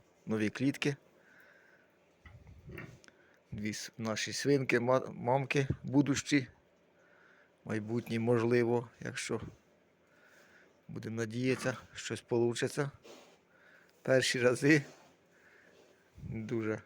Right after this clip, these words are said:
в курсі, що треба, як робити. Ну, пробуємо. Гроші з неба не падають.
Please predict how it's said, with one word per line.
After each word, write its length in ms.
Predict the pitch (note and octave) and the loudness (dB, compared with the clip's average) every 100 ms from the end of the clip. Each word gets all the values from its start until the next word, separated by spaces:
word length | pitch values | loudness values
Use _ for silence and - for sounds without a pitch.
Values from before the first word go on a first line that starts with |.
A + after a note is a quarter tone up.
| - | -14
в 80 | - | -14
курсі, 460 | - D#3+ D#3 - | 0 0 2 -2
що 320 | C3+ - C3 B2+ | -2 0 0 0
треба, 380 | - B2+ B2 | 0 0 4
як 220 | B2 B2 A#2+ | 4 2 -2
робити. 420 | A#2+ A#2+ A#2+ A#2 C3 | -2 -2 -2 -8 -8
Ну, 200 | B2+ B2 _ _ _ _ | -10 -10 _ _ _ _
пробуємо. 540 | - C#3+ C3+ A2 G2 G#2 _ _ - - - - - - - - - - - - - - - - - - - - - - - _ _ _ _ _ - | 6 8 10 8 2 -2 _ _ -20 -20 -20 -20 -20 -20 -20 -20 -20 -20 -20 -20 -20 -20 -20 -20 -20 -20 -20 -20 -20 -20 -20 _ _ _ _ _ -4
Гроші 500 | A#2 B2+ C#3 B2 - - | 0 2 4 4 2 -6
з 120 | A#2+ | 0
неба 260 | B2 A#2+ A#2 | 4 6 6
не 100 | A2+ | 6
падають. 640 | - C#3+ D3+ D3 C#3+ - | 8 8 8 4 0 -12